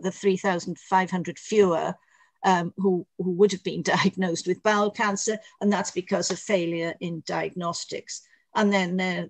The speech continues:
the, the cardiac patients. So it's, it's a very sad, um,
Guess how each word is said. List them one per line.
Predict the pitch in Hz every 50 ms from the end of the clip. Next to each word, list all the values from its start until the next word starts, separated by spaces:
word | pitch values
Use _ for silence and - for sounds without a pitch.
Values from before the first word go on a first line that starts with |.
| 170
the, | 175 175 170 160 170 165 - _ 180 -
the | 170 175 165 - 156 165 180 - _ -
cardiac | - 202 185 180 - 180 - - - - _
patients. | 185 185 180 170 - - 170 160 - - - - _ _ _ _ _
So | - - - 233 214 208 202 -
it's, | 190 - - - - -
it's | 220 214 - - - - - _ _ _ _ _ _ _ _ _ _ _
a | 214 214
very | - 247 220 196 190 180 175 165 - -
sad, | - - - - 254 220 202 180 165 165 175 - - - _ _
um, | 185 180 170 170 165 165 165